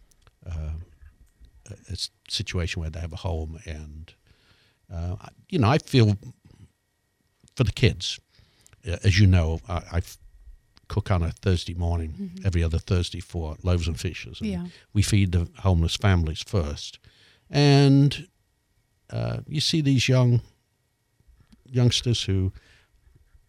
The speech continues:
Speaker 1: you know, really have no control. It, and, and you worry about their future. Uh, and I think this is one way that you can help in some small way.
Speaker 2: Yeah, absolutely.
Speaker 1: I'm, I'm saying this not very eloquently, but it's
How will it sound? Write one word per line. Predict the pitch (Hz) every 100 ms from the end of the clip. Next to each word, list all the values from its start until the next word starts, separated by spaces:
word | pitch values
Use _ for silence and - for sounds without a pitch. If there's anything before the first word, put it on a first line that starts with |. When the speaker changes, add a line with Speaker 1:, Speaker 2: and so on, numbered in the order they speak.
| _
Speaker 1:
you | 156
know, | 113 -
really | 123 156 123
have | 120
no | 110 98
control. | - 90 - - - -
It, | - _ _ _ _ -
and, | 90 92 101
and | 104 92 92 90
you | 95 95 87 87
worry | 101 98
about | 95 87 87 87
their | 85
future. | - 85 80 - 80 - _ _ _ _ -
Uh, | 85 82
and | 110
I | 117
think | 117
this | 104
is | 110 95
one | 101 101 101
way | 90 87
that | 82 90 -
you | 85 -
can | 76 78 82 _ 147 _ _ -
help | 90 76 - _ -
in | 117
some | - 104
small | - - -
way. | - - _ _ _ -
Speaker 2:
Yeah, | 226 196
absolutely. | 208 - 190 196 - - 165 -
Speaker 1:
I'm, | 110 -
I'm | 110 113
saying | - 107
this | 98 -
not | -
very | 92 90
eloquently, | 117 113 104 85 87 90
but | 82 82 90 _ -
it's | 98 - - -